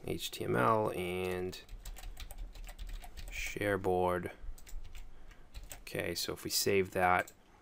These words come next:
now you can see that the title up here has changed to shareboard.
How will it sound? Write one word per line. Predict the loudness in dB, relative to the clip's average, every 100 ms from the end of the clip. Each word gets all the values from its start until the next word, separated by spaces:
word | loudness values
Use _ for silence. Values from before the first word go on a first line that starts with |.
| -20 -20 -20 -20 -20 -10 -2 2
now | 6
you | 6
can | 4
see | 0 2 4
that | 2 2
the | 2 2 2
title | 6 8 8 8
up | 6
here | 6 6
has | 4
changed | 2 4 4 2 0
to |
shareboard. | 0 2 2 2 -2 -6 -10